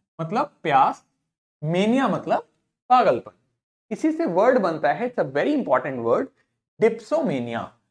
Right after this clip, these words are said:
Dipsomania मतलब प्यास को लेकर पागलपन, मतलब पीने को लेकर पागलपन। और अगर हम in general कहें कि वो पी के आया है, तो आप क्या समझते हो कि he has,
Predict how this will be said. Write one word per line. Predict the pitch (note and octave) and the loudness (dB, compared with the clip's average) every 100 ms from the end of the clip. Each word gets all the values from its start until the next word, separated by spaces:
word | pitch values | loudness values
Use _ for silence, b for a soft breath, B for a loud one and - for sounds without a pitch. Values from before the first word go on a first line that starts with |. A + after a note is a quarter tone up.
| _ _ - | _ _ -2
Dipsomania | F#3 - - D4 A3+ D#3 D3 C3+ A#2 | -2 -2 -2 -2 0 -4 -4 -6 -6
मतलब | - B3+ C#4 | -6 -6 -6
प्यास | - F#3+ G3 B3 | 0 4 6 4
को | - A3+ | 2 0
लेकर | F#3 F#3 | 2 0
पागलपन, | E3+ A2+ G#2+ G#2+ - A2 C3+ | 0 0 -2 -4 -8 -12 -12
मतलब | E3 B3+ D4 - _ _ _ - | -2 0 0 -6 _ _ _ -4
पीने | A#3 B3 C#4 | 0 2 2
को | C#4 A3+ | 2 2
लेकर | G3+ F#3 | 4 2
पागलपन। | E3+ C#3 B2+ B2 B2+ B2 | 2 0 0 -2 -4 -6
और | E3+ G#3+ | 0 0
अगर | A#3+ C#4 | 0 -2
हम | |
in | D4+ A3+ A3 | -2 -2 0
general | G#3 A3+ C4 | 0 0 -2
कहें | A#3+ A#3+ C4 | -2 -4 -4
कि | |
वो | C4 | -2
पी | C#4 - A#3 | -2 -4 -4
के | A#3 | 2
आया | C#3 B2+ B2 | 2 2 0
है, | C3+ | 0
तो | G3+ | -2
आप | G3+ | 0
क्या | - E3+ | 0 0
समझते | D#3+ B2+ _ | -2 -8 _
हो | A2 - _ _ _ _ | -8 -8 _ _ _ _
कि | A3 | -6
he | F#3+ G#3+ | -4 0
has, | B3+ | 0